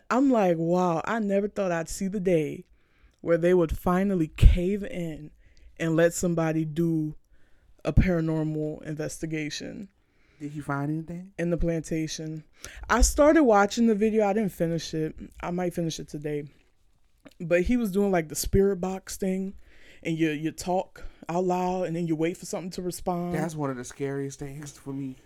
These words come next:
Speaker 2: I do not wanna use no spirit boxes.
Speaker 1: And
Speaker 2: 'Cause
Speaker 1: they
Speaker 2: if they start
Speaker 1: had
Speaker 2: talking, they talk.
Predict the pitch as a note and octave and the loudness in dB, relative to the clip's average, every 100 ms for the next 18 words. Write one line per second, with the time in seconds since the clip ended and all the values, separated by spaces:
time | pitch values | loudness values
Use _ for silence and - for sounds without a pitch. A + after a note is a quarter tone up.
0 | - C#3 C#3+ C3+ C3 C3+ C#3 C3+ C3+ B2 | -10 -10 -8 -6 -6 -4 -4 -6 -8 -12
1 | C3+ C#3+ C#3+ B2 B2 A#2 - A2 - - | -10 -4 -4 -6 -12 -16 -20 -20 -20 -20
2 | - - - F3+ F#3+ B3 C#4 C4+ B3+ A3+ | -20 -18 -2 0 2 4 4 4 2 2
3 | - D#3 - C#3+ C3+ - C3 - - | 0 -2 -4 -10 -12 -12 -16 -16 -20